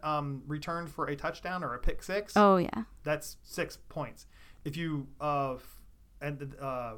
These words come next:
Speaker 1: fumble return for a T D, kickoff return for
Speaker 2: Mm-hmm.
Speaker 1: a T D or a punt return for a T D,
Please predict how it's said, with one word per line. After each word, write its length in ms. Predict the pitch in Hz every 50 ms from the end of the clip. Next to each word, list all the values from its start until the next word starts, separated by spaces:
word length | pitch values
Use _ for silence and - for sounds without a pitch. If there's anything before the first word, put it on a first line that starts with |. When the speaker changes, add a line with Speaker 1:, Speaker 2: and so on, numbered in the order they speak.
| 113 - - - -
Speaker 1:
fumble 420 | - - 185 180 180 180 190 185
return 460 | 185 190 185 - 190 180 180 180 180
for 140 | 180 - 180
a 40 | 175
T 200 | 175 - 185 180
D, 280 | 175 180 180 180 175 175 -
kickoff 440 | - 185 180 - 175 175 175 175
return 440 | - 180 175 - 175 175 175 233 220
for 60 | 220
Speaker 2:
Mm-hmm. 140 | 220 214 208
Speaker 1:
a 40 | 214
T 80 | 175 165
D 160 | 170 170 156
or 120 | 143 131 123
a 40 |
punt 300 | - - - 185 190 -
return 300 | - 156 147 156 147 143
for 120 | 139 - 143
a 40 | 135
T 140 | 139 139
D, 200 | 139 139 139 131